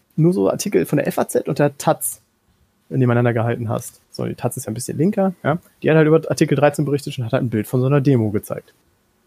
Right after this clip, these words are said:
Die F A Z hat über den Artikel dreizehn berichtet und hat ein Bild gezeigt von irgendwelchen Leuten, die, äh, mit vermummten Gesichtern um so eine Kamera herumstehen und mit Messern versuchen, in die Kamera zu stechen.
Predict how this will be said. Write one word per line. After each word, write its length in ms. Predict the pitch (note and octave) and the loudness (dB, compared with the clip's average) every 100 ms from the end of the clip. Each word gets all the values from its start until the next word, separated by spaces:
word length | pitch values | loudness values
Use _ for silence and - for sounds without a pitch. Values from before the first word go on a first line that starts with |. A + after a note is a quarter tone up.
| _ _ | _ _
Die 80 | - | -4
F 140 | - | -4
A 80 | - | -2
Z 180 | - - | 0 0
hat 100 | C3+ | 0
über 120 | B2 | 0
den 120 | B2 | 0
Artikel 280 | B2+ - B2 | -2 -4 -2
dreizehn 260 | A#2 A#2+ C3+ | -2 -2 -2
berichtet 280 | C3+ D3 | 0 0
und 40 | A#2+ | -2
hat 140 | C3+ | -2
ein 100 | C#3 | -2
Bild 220 | C3+ D#3 | 0 -2
gezeigt 300 | D3+ C3+ C#3 | -2 -2 -4
von 120 | C#3+ D3+ | -2 -2
irgendwelchen 420 | D3+ C#3+ C3+ C#3 | 0 0 0 2
Leuten, 420 | C3+ D3 D3+ D3 - - _ _ | 2 2 0 -4 -10 -20 _ _
die, 220 | C#3 C3 | -6 0
äh, 460 | C3 C3 C#3 C3+ C3 | 0 2 0 0 0
mit 160 | C#3 | -2
vermummten 600 | - C3+ C3+ D#3 F#3+ E3+ | 0 2 4 2 2 0
Gesichtern 560 | C#3+ C3 D3 - E3+ D#3+ | 0 -2 -4 0 2 2
um 140 | D#3+ | 2
so 80 | C#3+ | 2
eine 80 | C3+ | 0
Kamera 300 | - E3+ D3+ | 2 4 6
herumstehen 400 | B2+ C#3+ C3 D3+ | 4 0 0 0
und 60 | C#3+ | 0
mit 100 | C#3+ | 0
Messern 320 | D3 C#3+ C3 | 0 2 0
versuchen, 340 | - C#3 C#3+ | 0 -4 -2
in 80 | C3+ | -2
die 80 | C3+ | -2
Kamera 320 | D3 B2 F#2+ | 0 0 -2
zu 100 | - | -4
stechen. 320 | - G2 C3 | -2 -2 -2